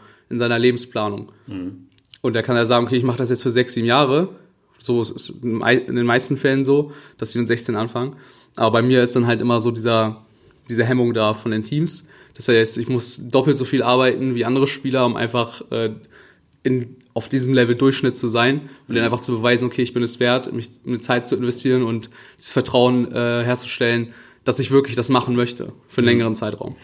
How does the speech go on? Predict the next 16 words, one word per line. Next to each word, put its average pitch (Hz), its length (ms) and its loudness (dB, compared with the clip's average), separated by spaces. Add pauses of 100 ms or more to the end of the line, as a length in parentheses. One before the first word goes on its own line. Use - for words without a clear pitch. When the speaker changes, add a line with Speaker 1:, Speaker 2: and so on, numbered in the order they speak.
(480)
Speaker 2:
Längerer 120 260 2
Zeitraum 117 300 0
ist 113 80 -2
natürlich 110 240 -4
trotzdem 131 320 0
begrenzt, 123 400 -2
wenn 120 60 -2
du 110 60 0
sagst, 107 240 -2
es 113 80 -8
sind 107 80 -4
jetzt 104 180 -8
noch 95 140 -10
ungefähr 117 440 -2
sechs 107 360 -4
Jahre. 117 520 -6